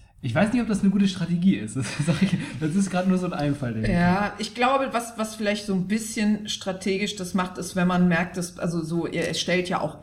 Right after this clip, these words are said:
Speaker 2: Ernährungspläne, aber wenn man merkt, dass einer sich so ganz partout nicht dran halten kann, dann ist vielleicht so das, was wir eben besprochen haben mit dem Tagebuch, ein ganz guter
Speaker 1: Ja.
Speaker 2: Schritt, den man da vorsetzt und sagt, bevor du so weit bist,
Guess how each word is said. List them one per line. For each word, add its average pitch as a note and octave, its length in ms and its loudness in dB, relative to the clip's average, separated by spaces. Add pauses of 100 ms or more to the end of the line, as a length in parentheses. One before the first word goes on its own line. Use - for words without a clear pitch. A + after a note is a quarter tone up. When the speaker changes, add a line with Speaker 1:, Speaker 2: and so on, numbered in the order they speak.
(140)
Speaker 2:
Ernährungspläne, F3 1000 2
aber F3+ 220 2
wenn E3+ 100 2
man F3 160 2
merkt, F3 260 0
dass F3+ 120 -4
einer F#3 220 -2
sich F3 180 -4
so F3+ 100 -6
ganz F#3 280 -2
partout G#3+ 360 -2
nicht C#4 300 -2
dran G3+ 240 -4
halten G3 380 0
kann, F#3+ 280 -4
dann F3 180 0
ist - 160 -8
vielleicht F3 260 0
so F#3 100 -4
das, F3 220 -4
was E3+ 200 -6
wir F3+ 120 -2
eben A3 240 4
besprochen F3+ 520 0
haben E3 120 2
mit D#3+ 140 -2
dem D#3+ 140 -4
Tagebuch, F#3+ 580 -2
ein F#3 80 -2
ganz F3 240 -4
guter - 220 0
Speaker 1:
Ja. G3+ 60 -2
Speaker 2:
Schritt, - 500 -6
den G3+ 120 -2
man F#3+ 160 -2
da E3 80 0
vorsetzt B3+ 880 -4
und F#3+ 160 -10
sagt, F3+ 240 -6
bevor F3+ 280 -6
du F3+ 100 -2
so F3 180 -2
weit D#3+ 280 -2
bist, - 540 -4